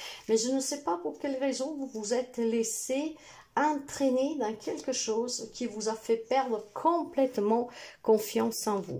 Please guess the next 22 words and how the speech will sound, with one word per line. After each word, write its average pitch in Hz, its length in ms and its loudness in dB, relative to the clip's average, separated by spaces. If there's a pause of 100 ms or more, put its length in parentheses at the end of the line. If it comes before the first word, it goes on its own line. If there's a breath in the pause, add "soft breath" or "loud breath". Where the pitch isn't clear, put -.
Quelqu'un 220 380 2
ne 269 80 4
croit - 500 0
pas - 120 2
du 277 140 -2
tout 277 180 2
en 233 60 4
ses - 260 0
capacités. 214 720 0 (300 loud breath)
Quelqu'un 254 280 2
est - 100 0
peut-être 226 300 2
anéanti 247 1040 6 (760)
par 185 160 2
des 190 240 2
événements. 185 480 0 (1160 soft breath)
Mais 196 400 4 (1400)
soyez 262 320 2
un 277 100 4
peu 214 140 -4
plus 208 160 -8
spontané. 196 960 0